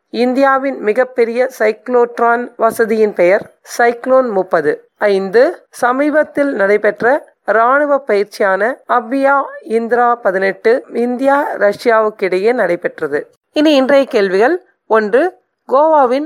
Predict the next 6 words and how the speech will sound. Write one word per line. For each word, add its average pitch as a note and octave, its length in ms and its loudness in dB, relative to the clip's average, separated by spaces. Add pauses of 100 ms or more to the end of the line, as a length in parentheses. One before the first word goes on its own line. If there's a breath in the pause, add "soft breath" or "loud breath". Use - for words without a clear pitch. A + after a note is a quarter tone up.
(140)
பொழுதுபோக்கு C#4 640 0
சங்கத்துடன் A3+ 680 -2
ரெண்டாயிரத்து B3+ 560 0
பத்தொன்பது A#3 560 0
ஜனவரியில் F#3+ 640 -2 (320 soft breath)
மாநிலத்தில் C4 880 0